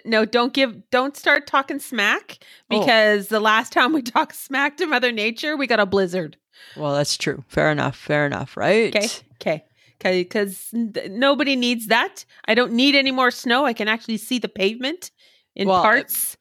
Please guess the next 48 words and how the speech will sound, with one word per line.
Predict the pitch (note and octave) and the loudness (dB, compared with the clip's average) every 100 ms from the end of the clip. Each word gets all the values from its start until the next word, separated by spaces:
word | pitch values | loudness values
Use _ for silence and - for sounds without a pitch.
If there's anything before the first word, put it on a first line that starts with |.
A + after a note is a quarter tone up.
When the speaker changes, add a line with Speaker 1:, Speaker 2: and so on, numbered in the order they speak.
| _ _ - | _ _ -10
Speaker 2:
i-, | - A5 - B3 B3 | -4 -2 2 2 2
in | A3 | 0
parts, | - A#3 F3+ - - - - | 0 2 2 0 -6 -8 -2
right? | E3+ A3 B3+ | 0 0 0
I | F#3+ | 0
still | A#3 - D4+ | 0 0 2
don't | D#4 E4 | 2 0
think | D4 B3 | -2 0
that | A#3 | -2
we're | G#3+ | -2
done | D#3+ G3 A3+ | 0 2 2
with | A#3+ A#3+ | 0 -2
snow. | - - B3 C#4+ E4+ - - - | -4 0 2 4 2 -4 -16 -2
Just | A#3 | 4
Speaker 1:
Oh, | G4+ | 4
Speaker 2:
like, | G3 | 6
Speaker 1:
God, | F#3 A3 | 4 6
Speaker 2:
again, | G#3 G3 F3 | 6 4 2
Speaker 1:
no. | F3+ - - - | -2 -8 -16 -2
Speaker 2:
I | F#3 | 2
didn't | G#3+ G3+ | 2 2
think | G#3 | 0
we | G3 | 2
were | F#3 F3 | 2 2
done | C3+ F#3 F3 F#3 | 0 0 2 2
with | E3 - | 0 0
winter | F3+ G3 A#3 C4+ C#4+ C4 - | 0 2 2 2 2 -2 -4
when | G#3 | -2
you | G#3 G3+ G3 F#3 _ _ - _ _ | 0 0 -2 -8 _ _ -20 _ _
threw | - - G3 | -10 -2 -2
this, | E3+ G3 - | 2 0 0
thrusted | - - G#3 G3 - F#3+ D3 | -6 -2 0 0 2 0 2
this | E3 F3 G#3+ | 0 0 -2
upon | - G3+ G#3+ | 0 -2 -2
us, | B3+ - | -6 -4
shall | - A3+ A3 | -2 0 -2
we | A#3 | -2
Speaker 1:
Well, | C4+ D4+ | 0 2
Speaker 2:
say? | |
Speaker 1:
I'm | B3 | 2
hoping | D#4 F#4+ A#4 | 0 2 0
by | G#4+ A3+ - | 2 0 0
April | F3 F#3+ C4 F3+ | -2 0 0 -2
it's, | E3+ - | -4 -10
things | - F#3+ G#3 | -4 -4 -2
start | - G#3 | -6 -6
to | F#3 E3+ - | -6 -12 -8
thaw. | D#3+ G3 B3 - | -6 -4 -4 -6